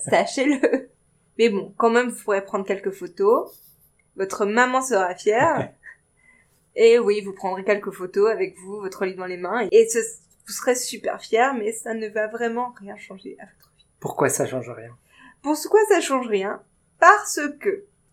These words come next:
Speaker 1: une fois que votre livre est dans les magasins, ça ne veut pas dire que votre livre est vendu. Malheureusement,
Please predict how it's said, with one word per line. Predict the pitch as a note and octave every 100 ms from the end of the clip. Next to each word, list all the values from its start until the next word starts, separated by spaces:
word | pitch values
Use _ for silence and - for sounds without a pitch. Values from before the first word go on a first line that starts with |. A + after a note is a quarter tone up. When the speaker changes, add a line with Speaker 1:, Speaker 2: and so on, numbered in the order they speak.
| -
Speaker 1:
une | A#3+
fois | D4 G4+
que | G4
votre | G3+ G3 C4+
livre | C#4
est | G#3+
dans | F#3
les | F3+
magasins, | - - - - _ _ _
ça | - A3
ne | G#3+
veut | G#3+
pas | B3 A#3+
dire | E4+ F#4+
que | C4
votre | G#3+ - A#3
livre | C4+ C#4
est |
vendu. | C4+ D4 D4 D4 - - - - - - - - - - - - _ G#3
Malheureusement, | G3 G3 G3+ G#3+ A3 A#3 A#3+ A#3+